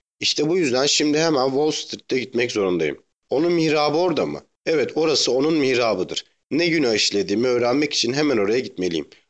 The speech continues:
Aynı zamanda Tanrı'nın beni bağışlaması için de bir şeyler yapmalıyım." Francis'in daha Kolon'dayken kendisi için tutmuş olduğu oda hizmetçisinin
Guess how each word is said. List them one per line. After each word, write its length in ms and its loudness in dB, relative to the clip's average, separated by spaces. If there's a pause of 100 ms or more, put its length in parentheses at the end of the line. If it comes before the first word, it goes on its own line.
Aynı 260 0
zamanda 440 0
Tanrı'nın 480 0
beni 200 0
bağışlaması 560 0
için 220 -2
de 120 0
bir 100 0
şeyler 340 0
yapmalıyım." 500 -4 (560)
Francis'in 640 0
daha 220 0
Kolon'dayken 720 0
kendisi 480 0
için 240 -2
tutmuş 400 -4
olduğu 340 0
oda 240 -2
hizmetçisinin 800 -2